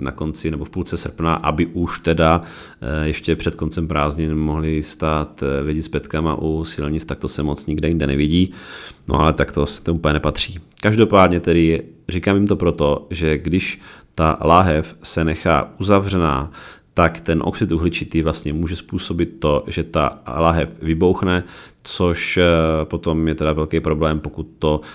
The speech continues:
nahodí třeba celou stěnu v kuchyni, nebo v horším případě, když u toho někdo je, protože vím o případech, kdy vlastně ten výbuch, eh, poškodil sluch, že vlastně to protrhlo bubínek, a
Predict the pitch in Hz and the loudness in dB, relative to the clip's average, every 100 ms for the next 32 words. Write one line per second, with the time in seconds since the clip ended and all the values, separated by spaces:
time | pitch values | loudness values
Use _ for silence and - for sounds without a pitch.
0 | - - 80 82 80 80 - 80 73 - | -20 -8 -2 0 2 0 0 0 0 0
1 | 80 78 - - 80 76 76 - - 78 | -2 -2 -2 -2 0 -2 -4 -8 -2 -2
2 | 73 85 - 82 80 78 80 85 85 - | 0 -4 -2 -2 0 -2 2 2 0 -12
3 | - 92 90 - 90 - 80 82 80 80 | -2 2 2 2 -2 -2 0 2 2 0
4 | 82 107 95 87 82 82 85 78 78 82 | -2 -6 -4 0 2 2 2 2 2 0
5 | 82 85 80 80 87 82 82 78 78 78 | -4 -6 -4 -2 -2 -2 -4 -4 -2 -2
6 | 85 78 80 78 - - - 80 - 82 | -4 0 0 0 -8 -12 0 0 2 -4
7 | - 85 78 80 78 - 78 82 85 - | -2 -2 0 0 0 -2 -2 0 0 -2
8 | - 80 76 73 71 62 - - 90 - | -2 0 2 0 -4 -8 -12 -4 -4 -2
9 | 87 85 80 - 85 76 80 67 - 76 | 0 2 0 -2 -4 -4 -4 -4 -4 -4
10 | 73 - 76 87 78 78 82 82 82 82 | -4 -4 -4 -2 -2 0 0 2 2 0
11 | - - - - - _ _ - - 82 | -4 -14 -18 -20 -20 _ _ -8 0 4
12 | 82 80 78 78 | 4 4 2 0